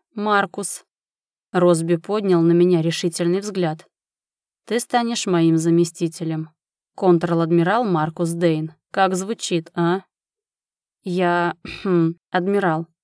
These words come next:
позвольте сказать откровенно. Конечно, кивнул Росби, привыкший к прямоте. Сейчас у меня,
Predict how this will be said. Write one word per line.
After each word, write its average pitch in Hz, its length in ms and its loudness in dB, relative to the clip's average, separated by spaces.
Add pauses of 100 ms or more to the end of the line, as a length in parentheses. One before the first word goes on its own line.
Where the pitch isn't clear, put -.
(120)
позвольте 247 420 0
сказать 170 400 0
откровенно. 165 680 -4 (640)
Конечно, 175 640 -2 (640)
кивнул 175 440 4
Росби, 185 460 -2 (100)
привыкший 202 500 -4
к - 100 -20
прямоте. 185 600 -4 (1000)
Сейчас 220 500 -2
у 226 60 -2
меня, 208 500 0